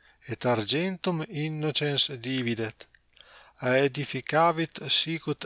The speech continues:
tinea domum suam, et sicut custos fecit umbraculum.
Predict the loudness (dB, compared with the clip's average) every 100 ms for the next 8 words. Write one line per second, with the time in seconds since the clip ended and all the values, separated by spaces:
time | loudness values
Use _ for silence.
0 | -8 -4 -2 0 0 -2 -2 0 2 2
1 | -2 0 4 4 2 -4 -6 -10 _ _
2 | _ _ _ -2 -2 4 4 4 0 -6
3 | -8 -8 -8 -6 0 0 0 2 4 2
4 | 0 -4 -2 0 0 0 -4 -8 -4 2
5 | 4 4 2 -4 -8 -8